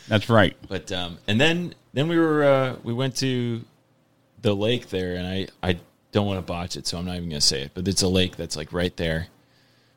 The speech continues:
Speaker 2: We were walking around, and we both were like, "Let's swim across this lake." And it was, like, probably half mile to, like, a three quarters of a mile long swim.
Speaker 1: That's a heck of a swim.
Speaker 2: That was when I just checked out. I was, after that, I said,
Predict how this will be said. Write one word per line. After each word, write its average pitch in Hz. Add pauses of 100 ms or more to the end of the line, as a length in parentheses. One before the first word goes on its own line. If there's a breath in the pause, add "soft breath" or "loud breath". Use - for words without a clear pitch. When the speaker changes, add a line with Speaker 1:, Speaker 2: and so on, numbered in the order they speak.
(120)
Speaker 2:
We 104
were 95
walking 95
around, 87 (280)
and 92
we 90
both 87
were 85
like, 73
"Let's 90
swim 95
across 82
this -
lake." - (580)
And 85
it 85
was, 78
like, 69 (300)
probably 90 (340)
half 95
mile 85
to, 80
like, 76
a 73 (140)
three 90
quarters 85
of 82
a 82
mile 76
long 67 (280)
swim. 73 (100)
Speaker 1:
That's 120
a 110
heck 113
of 101
a -
swim. 117 (220)
Speaker 2:
That 95
was 101
when 90
I 82 (120)
just -
checked 82
out. 76
I 82
was, 85
after 98
that, 78
I 73
said, 69